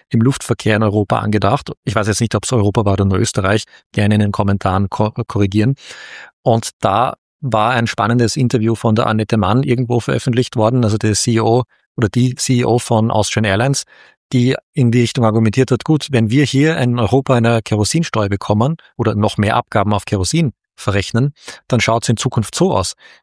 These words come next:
Wien, New York wird nicht mehr über die Au-, oder wird schon noch über die Au angeboten,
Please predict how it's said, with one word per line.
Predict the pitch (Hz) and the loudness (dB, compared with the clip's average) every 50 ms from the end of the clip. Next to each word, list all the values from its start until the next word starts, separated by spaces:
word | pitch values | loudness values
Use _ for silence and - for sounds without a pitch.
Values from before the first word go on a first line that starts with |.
| _ _ | _ _
Wien, | - 107 113 139 175 214 247 277 - _ _ | -6 -2 2 2 4 2 2 -2 -6 _ _
New | - 120 117 | 0 0 2
York | 107 101 107 98 123 190 202 - - _ _ | 2 2 2 2 2 0 -2 -4 -10 _ _
wird | - 123 127 - - | 0 0 0 2 0
nicht | 131 180 - - - | 0 -2 -2 -2 0
mehr | 123 120 135 156 180 | 2 2 2 0 0
über | - 123 113 | 0 -2 -2
die | 117 123 - | 0 0 -2
Au-, | - - - | -2 -2 -2
oder | - 117 95 87 - _ _ _ | 0 -2 -2 -2 -4 _ _ _
wird | - 117 110 - | -2 -2 -2 0
schon | - 151 175 | 0 0 0
noch | - 113 | 0 0
über | 110 98 | 0 0
die | 101 110 98 | 0 -2 0
Au | 85 90 | 0 0
angeboten, | 113 113 131 147 143 - 104 98 - - 147 185 | 0 2 0 0 0 0 0 -2 0 0 -2 -2